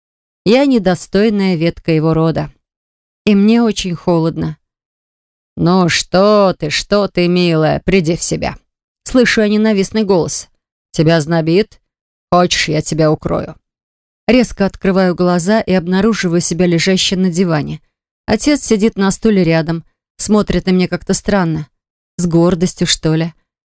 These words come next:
Лежу на боку с заведёнными назад руками. Пытаюсь поднять правую и не могу. Запястье сковано. Опускаю взгляд вниз и вижу, что мои ноги связаны. "Мама!"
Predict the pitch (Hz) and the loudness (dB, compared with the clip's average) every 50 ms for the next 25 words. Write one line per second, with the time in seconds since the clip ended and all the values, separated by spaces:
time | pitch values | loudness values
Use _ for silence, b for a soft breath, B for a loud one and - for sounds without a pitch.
0 | _ _ _ - 208 214 196 247 247 226 214 175 214 208 202 - - 254 240 196 | _ _ _ 2 2 2 4 4 2 2 2 2 0 0 0 0 0 0 0 0
1 | 170 190 196 202 196 170 202 208 190 190 190 190 185 185 180 - 190 180 - - | 0 0 0 0 2 2 0 0 2 0 0 0 0 0 0 0 -2 -2 -2 -2
2 | 196 180 - - 175 143 147 160 151 _ _ _ _ _ _ _ - 196 202 - | -4 -4 -2 -2 -2 -2 -2 -6 -8 _ _ _ _ _ _ _ -4 -4 0 2
3 | 226 220 208 - - - 208 196 165 208 202 - - - 214 214 214 196 190 196 | 2 2 2 0 0 -2 0 0 2 0 0 -2 -2 -2 0 0 2 2 2 2
4 | 185 180 180 180 175 170 160 147 175 185 180 - _ _ _ _ _ _ _ _ | 2 2 2 0 0 0 0 0 -2 -2 -2 -6 _ _ _ _ _ _ _ _
5 | _ _ - - 185 202 190 160 - 202 190 - - - 165 - - - 175 156 | _ _ -2 2 2 2 2 2 2 0 0 0 -4 -6 -6 -6 -2 -2 -2 0
6 | 156 156 151 151 151 _ _ _ _ _ _ _ _ - - 196 - 220 233 - | -2 -4 -4 -6 -8 _ _ _ _ _ _ _ _ -6 -6 -4 -2 0 -2 -2
7 | - - 240 233 220 180 180 185 208 208 196 - 175 190 214 226 202 - 208 202 | 0 0 2 2 0 -2 -2 0 0 0 0 -2 -2 0 0 0 0 0 0 0
8 | 185 214 214 170 185 185 - - - 196 190 180 175 180 170 165 165 160 160 160 | 2 2 2 2 0 -2 -2 -2 0 0 0 2 2 0 0 0 0 0 -2 -2
9 | 156 - - - - 196 220 214 175 151 160 160 139 143 _ _ _ _ _ _ | -2 -2 -4 -2 0 0 0 0 -2 -4 -8 -8 -10 -12 _ _ _ _ _ _
10 | _ _ _ _ _ _ _ _ _ _ _ - 247 240 233 214 202 190 185 190 | _ _ _ _ _ _ _ _ _ _ _ 0 2 4 4 2 0 0 -2 -4
11 | 180 - | -6 -8